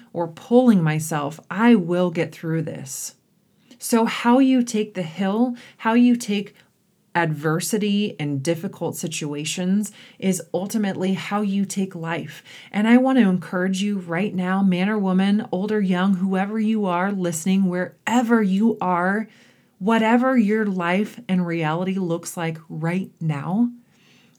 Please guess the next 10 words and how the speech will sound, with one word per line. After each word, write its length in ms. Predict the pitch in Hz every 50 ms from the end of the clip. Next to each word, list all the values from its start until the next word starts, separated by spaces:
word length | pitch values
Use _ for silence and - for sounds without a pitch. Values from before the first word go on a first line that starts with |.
| _ _ _ _
I'm 220 | - 226 294 320 330
showing 400 | - - 262 233 220 214 196 185
up 140 | 175 165 -
today 800 | - 180 160 160 160 - 170 170 175 170 160 147 143 147 156 - _ _ _ _ _ _ _ _ _ _ _ _ _ _ _ _ -
because 280 | 233 226 - 226 202
I 140 | 208 208 233
want 240 | 247 277 294 277 240
to 140 | - 226 180
encourage 580 | 170 165 160 - - 175 170 185 196 185 175
you 340 | 196 208 220 233 247 254 247